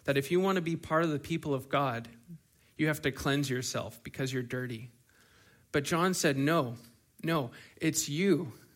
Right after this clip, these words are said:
who claim to have God as your father. You're the ones who are dirty.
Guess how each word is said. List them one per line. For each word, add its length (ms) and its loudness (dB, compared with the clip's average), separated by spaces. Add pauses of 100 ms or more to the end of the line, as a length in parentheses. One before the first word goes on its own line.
(280)
who 140 0
claim 440 2
to 160 2
have 320 2 (260)
God 260 4
as 120 0
your 100 0
father. 400 -6
You're 180 -4
the 120 -2
ones 280 -4
who 100 -6
are 60 -6
dirty. 440 -8